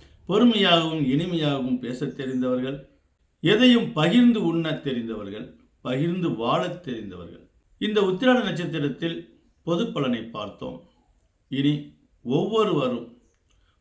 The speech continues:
ஒவ்வொரு பாதத்தின் குணங்களும் செயல்களும் எப்படி இருக்கும் என பார்ப்போம்.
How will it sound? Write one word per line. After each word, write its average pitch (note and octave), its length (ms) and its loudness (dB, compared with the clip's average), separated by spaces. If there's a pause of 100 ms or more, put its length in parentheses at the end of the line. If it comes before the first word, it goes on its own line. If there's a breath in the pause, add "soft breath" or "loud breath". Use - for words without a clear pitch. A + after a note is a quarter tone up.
ஒவ்வொரு F#3+ 480 2
பாதத்தின் D3+ 640 -4
குணங்களும் B2+ 640 -2
செயல்களும் A#2+ 640 -8
எப்படி C3 320 -6
இருக்கும் - 300 -8
என G#2 240 -10
பார்ப்போம். - 400 -18